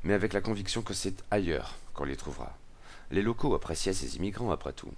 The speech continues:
Si on les a fait partir, c'est la faute du gouvernement, qui ne les a même pas consultés. C'est fâcheux, surtout parce que cela pénalise l'économie locale. Qui va ramasser les fruits maintenant ?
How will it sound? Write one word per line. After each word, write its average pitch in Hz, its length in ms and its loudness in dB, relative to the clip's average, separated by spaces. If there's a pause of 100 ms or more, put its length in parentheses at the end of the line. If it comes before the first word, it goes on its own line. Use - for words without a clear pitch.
Si - 120 -4
on 62 60 0
les 62 180 -2
a - 40 -6
fait 76 160 -2
partir, - 360 0
c'est - 140 0
la 80 80 0
faute 120 160 -2
du 98 100 -4
gouvernement, 87 580 2 (300)
qui - 120 2
ne 82 40 2
les 80 140 0
a 85 60 4
même 82 180 2
pas 82 100 4
consultés. - 540 -6 (420)
C'est - 160 -4
fâcheux, 85 460 2 (320)
surtout - 300 0
parce - 200 2
que - 80 -2
cela 78 260 2
pénalise 87 460 0
l'économie 73 400 -2
locale. 95 400 2 (320)
Qui - 160 -4
va 120 100 2
ramasser 78 380 0
les 65 80 -4
fruits 71 240 -4
maintenant ? 58 340 -6